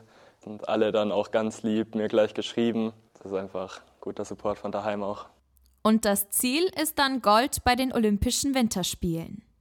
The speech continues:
Speaker 1: Das wäre auf jeden Fall der Plan und auch der Traum.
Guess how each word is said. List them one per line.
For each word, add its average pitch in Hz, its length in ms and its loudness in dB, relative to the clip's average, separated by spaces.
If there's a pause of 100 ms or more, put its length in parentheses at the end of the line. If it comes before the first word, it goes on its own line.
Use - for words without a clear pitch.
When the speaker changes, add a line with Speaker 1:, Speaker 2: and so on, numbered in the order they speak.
(100)
Speaker 1:
Das - 140 -16
wäre 104 120 0
auf - 80 -6
jeden 110 160 2
Fall 110 160 2
der 107 120 4
Plan 107 380 0 (320)
und 107 160 -6
auch 101 140 0
der 104 140 -2
Traum. 110 340 -2